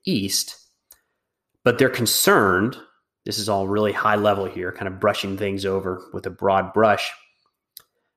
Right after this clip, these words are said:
They're concerned that if they move the bulk of their army to the east to fight the Russians, it will leave them exposed on their west, France. Like, maybe France will say, "Hey, this is the time.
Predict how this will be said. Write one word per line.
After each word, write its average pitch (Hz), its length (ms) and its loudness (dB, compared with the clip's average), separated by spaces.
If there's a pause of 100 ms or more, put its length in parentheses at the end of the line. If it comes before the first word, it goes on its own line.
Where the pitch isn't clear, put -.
(120)
They're 123 100 2
concerned 151 560 4
that 123 80 6
if 104 160 0
they 139 200 4
move 131 380 6
the 110 60 0
bulk 107 320 -2
of 110 120 -6
their 104 120 -2
army 101 440 -6
to 95 340 -16 (140)
the - 120 -12 (140)
east 107 380 -4
to 101 80 -14
fight 107 240 0
the 98 60 -4
Russians, 107 500 0
it 101 100 -4
will 101 180 -2
leave 120 220 0
them 120 120 0
exposed 95 640 -4 (920)
on - 80 -12
their - 120 -2
west, - 360 0 (800)
France. - 560 -2 (500)
Like, 101 120 -10
maybe 127 280 2
France 139 360 2
will 123 80 -4
say, 123 240 2
"Hey, 131 160 0
this 120 240 -4
is 151 80 -4
the 123 80 -12
time. 156 420 -2